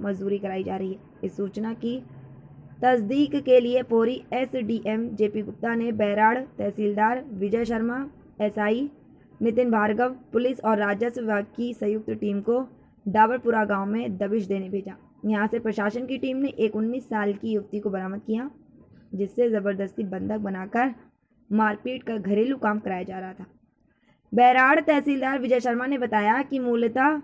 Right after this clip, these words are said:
झाबुआ की रहने वाली हाल निवासी भोपाल की एक उन्नीस साल की युवती की मां ने बदुआ मजदूर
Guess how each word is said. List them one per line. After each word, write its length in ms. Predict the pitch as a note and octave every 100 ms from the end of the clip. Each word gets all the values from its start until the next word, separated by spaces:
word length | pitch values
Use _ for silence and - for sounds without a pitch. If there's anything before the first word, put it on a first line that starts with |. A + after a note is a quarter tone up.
| - _ _ _ _ _ _ _ G#3
झाबुआ 480 | A3+ G#3+ G#3+ C4+
की 160 | C#4 C#4
रहने 280 | B3 A#3 A#3
वाली 400 | A3 A3 C4+ D4 - _ -
हाल 260 | G#3 A3+ B3
निवासी 600 | A#3+ G#3+ A3 A#3 A3+ - - _ _ _ _ _ _ - - _ _
भोपाल 360 | G#3+ G#3+ A3+ B3+
की 100 | B3+
एक 200 | B3+ -
उन्नीस 240 | A#3+ B3
साल 220 | B3 A3 A3
की 100 | A3+
युवती 280 | G#3+ A#3
की 140 | A3+ G#3+
मां 240 | G3+ G#3+
ने 240 | A3+ A#3 A#3+ _ _ _ -
बदुआ 380 | G3+ G3+ A3+ B3
मजदूर 840 | A#3 G#3+ G3+ G#3+ A#3+ C#4 C#4+ _